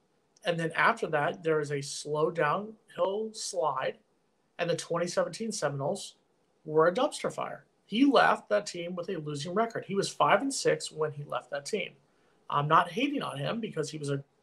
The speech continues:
he was a very good coach, but the facts are that he left the team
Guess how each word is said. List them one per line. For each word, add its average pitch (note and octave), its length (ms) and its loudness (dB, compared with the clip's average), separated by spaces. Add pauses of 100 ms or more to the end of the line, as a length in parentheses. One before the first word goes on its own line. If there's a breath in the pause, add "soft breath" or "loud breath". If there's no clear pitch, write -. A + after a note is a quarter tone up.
(360)
he D#3+ 60 0
was C#3+ 120 -2
a C#3+ 60 0
very C#3+ 320 2
good C4 220 4
coach, G3+ 480 8 (420)
but E3+ 140 4
the F3 80 -2
facts C#3 340 -2
are F3+ 80 0
that A3+ 280 0
he D3 120 -6
left D#3 300 2
the A3 40 -8
team D#3 380 -4